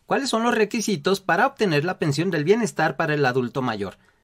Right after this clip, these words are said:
Según las reglas de operación del programa, hay dos variables a considerar para poder ser aceptado, la edad y la residencia. En este sentido, serán sujetos de derecho para esta pensión todos los adultos mayores residentes en el país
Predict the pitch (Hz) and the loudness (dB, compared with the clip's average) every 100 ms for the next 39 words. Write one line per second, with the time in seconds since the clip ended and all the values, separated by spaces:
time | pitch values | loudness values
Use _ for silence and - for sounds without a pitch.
0 | _ - - 147 196 254 190 175 185 165 | _ -6 0 4 4 4 2 0 0 0
1 | 180 214 214 165 147 180 214 196 135 127 | 0 2 2 2 0 0 2 2 2 2
2 | 131 151 208 247 196 208 214 165 147 156 | 2 2 2 4 4 4 4 6 4 4
3 | 175 180 220 196 151 139 135 220 262 247 | -2 0 0 0 2 2 2 2 2 4
4 | 202 165 170 - 160 151 147 - 101 95 | 2 2 -2 0 0 0 -4 -6 -6 -6
5 | 98 _ _ 127 131 196 311 - - 233 | -10 _ _ -2 2 4 4 0 -6 2
6 | 208 202 196 196 180 131 110 95 - _ | 4 6 4 2 0 0 0 -10 -14 _
7 | _ _ 135 143 208 196 208 202 180 202 | _ _ 0 2 4 6 4 2 0 0
8 | - 131 143 - 147 143 147 196 220 202 | 0 0 -2 -2 -4 -4 -4 -2 0 0
9 | 156 185 - - - 117 113 131 202 196 | 0 -2 -4 -12 -2 0 2 0 -2 -2
10 | 220 202 202 196 196 214 233 220 214 160 | 2 4 4 2 2 2 2 0 0 0
11 | 170 196 190 202 180 175 156 190 254 262 | 0 0 2 2 2 0 -2 -2 -2 0
12 | 196 180 208 190 185 196 175 156 | 0 2 0 0 -2 -2 -2 -4